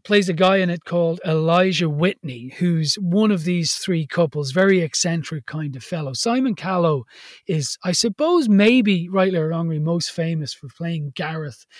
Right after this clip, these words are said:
in Four Weddings and a Funeral. He was the guy who dies in it, but he's done so much more. He's been in movies like A Room with a View,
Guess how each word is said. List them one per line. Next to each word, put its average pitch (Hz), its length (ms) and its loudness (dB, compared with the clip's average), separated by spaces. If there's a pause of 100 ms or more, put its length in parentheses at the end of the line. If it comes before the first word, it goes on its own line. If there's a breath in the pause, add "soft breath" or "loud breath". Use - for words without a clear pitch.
(160 loud breath)
in 147 100 -4
Four 170 360 -4
Weddings 147 440 -4
and 139 80 -8
a 131 60 -10
Funeral. 151 600 -4 (220 loud breath)
He 180 140 0
was 180 160 -2
the 170 80 -6
guy 160 240 -2
who 143 160 -6 (100)
dies 156 560 -4
in 123 140 -14
it, - 120 -20
but 165 140 -4
he's 180 160 -4
done 226 200 -2
so 233 280 -2
much 220 260 -6
more. 185 220 -6
He's 165 140 -6
been 175 160 -6
in 185 120 -4
movies 175 360 -6
like 160 160 -12
A 139 40 -14
Room 165 240 -4
with 160 140 -8
a 131 60 -16
View, 175 500 0